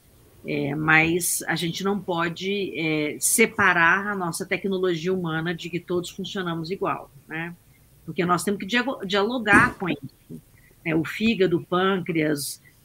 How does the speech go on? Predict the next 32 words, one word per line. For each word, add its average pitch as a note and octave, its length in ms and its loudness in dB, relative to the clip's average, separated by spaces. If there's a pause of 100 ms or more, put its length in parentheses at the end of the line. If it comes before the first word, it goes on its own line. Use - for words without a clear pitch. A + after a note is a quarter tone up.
(100)
É, D3+ 220 -4
todo A3 340 -2
mundo C#4 320 0
é C4+ 140 0
igual, B3 540 2 (500)
né? F3+ 160 -2
Assim, F3 180 -4
são G3 160 -2
raríssimas G#3 800 4
as G3 160 2
exceções F3+ 580 -2
de D#3+ 60 -6
uma D#3+ 120 -4
pessoa D#3 240 -6
que - 60 -20
tem E3 100 -4
um E3 60 -2
problema E3 400 -4
ali, E3+ 160 0
outra D#3+ 180 -4
aqui, F3 260 -6 (220)
aquela - 160 -8
coisa, F3+ 300 0
né? F#3 120 4
Assim, F3 360 -2 (280)
mas F#3+ 200 2
como C#4+ 220 2
raça, A3 720 6
nós G#3 180 0
somos D#4+ 260 0
uma F#4+ 160 2
raça C#4+ 500 0